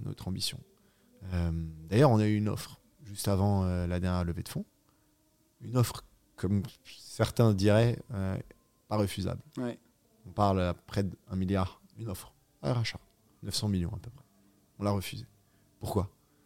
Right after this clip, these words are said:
Speaker 1: Parce que ça nous intéresse pas. Et pourquoi donc on a toujours parlé du Nasdaq, comme tu dis ? C'est parce qu'on s'est toujours dit qu'il y a un moment, on va falloir se financer, et on sera tellement gros,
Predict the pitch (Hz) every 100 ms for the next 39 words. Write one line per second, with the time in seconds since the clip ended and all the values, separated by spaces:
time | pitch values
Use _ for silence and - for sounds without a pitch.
0 | _ _ _ - - 113 110 107 107 104
1 | 98 - 120 - _ _ _ _ _ _
2 | - 104 123 190 127 113 107 98 104 -
3 | 101 101 98 95 98 127 - 90 90 113
4 | 165 - 104 - 104 - 98 131 113 107
5 | 156 190 _ _ _ _ _ _ _ -
6 | 95 95 104 131 135 107 104 90 - 101
7 | 95 - 233 - _ _ _ _ _ -
8 | 101 104 110 - 185 185 110 127